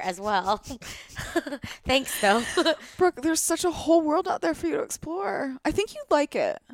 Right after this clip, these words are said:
Speaker 2: Honestly, it's like, like, it's, it's, it's decent, you know?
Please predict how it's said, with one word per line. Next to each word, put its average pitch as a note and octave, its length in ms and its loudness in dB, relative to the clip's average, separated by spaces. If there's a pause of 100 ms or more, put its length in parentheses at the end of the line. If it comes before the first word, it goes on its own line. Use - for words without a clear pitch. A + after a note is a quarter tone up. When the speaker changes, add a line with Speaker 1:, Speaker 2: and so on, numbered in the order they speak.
(180)
Speaker 2:
Honestly, E4+ 360 4
it's F4 160 -2
like, C#4+ 200 -2 (280)
like, D4+ 140 0
it's, D#4+ 200 -4
it's, - 180 -4
it's - 420 -4
decent, D4 400 -2
you G#3+ 80 -8
know? A#3+ 180 -2